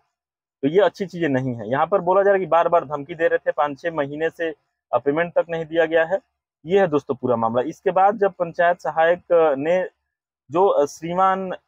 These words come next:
सहायक विकास अधिकारी को letter दिया है, तो इसमें भी अपनी सारी बातें कही है। साथ में सभी वहाँ के पंचायत सहायक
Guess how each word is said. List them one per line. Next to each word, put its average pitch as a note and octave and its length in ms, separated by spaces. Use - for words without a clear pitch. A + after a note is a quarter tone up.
सहायक E3+ 280
विकास F#3 300
अधिकारी D#3+ 440
को C3 120
letter B2+ 280
दिया G#2+ 260
है, A#2 80
तो D#3 60
इसमें G3+ 220
भी G#3 80
अपनी G#3 280
सारी E3+ 360
बातें F3 300
कही F3 220
है। F3+ 60
साथ F3 260
में F3+ 100
सभी F3 380
वहाँ F3+ 220
के E3+ 100
पंचायत D3+ 420
सहायक D#3+ 220